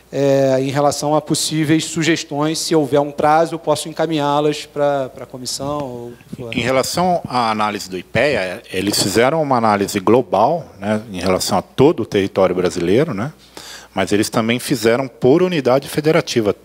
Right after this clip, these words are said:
Speaker 2: Até comentei, a Andressa tava, que a gente fez uma reunião com eles no Rio, ela tava perto.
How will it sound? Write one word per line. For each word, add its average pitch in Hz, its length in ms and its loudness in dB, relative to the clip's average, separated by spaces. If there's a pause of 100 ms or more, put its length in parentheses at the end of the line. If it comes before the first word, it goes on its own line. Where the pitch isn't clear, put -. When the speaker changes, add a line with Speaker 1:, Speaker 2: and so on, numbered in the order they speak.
(180)
Speaker 2:
Até - 220 -2
comentei, 113 420 0
a 107 40 4
Andressa 101 360 -4
tava, 95 400 0 (300)
que - 120 -10
a - 20 -4
gente 95 160 -2
fez 98 160 0
uma 98 100 0
reunião 95 280 0
com - 140 -10
eles 95 140 -2
no 98 80 2
Rio, 110 280 4
ela 101 120 2
tava 95 240 0
perto. 123 380 0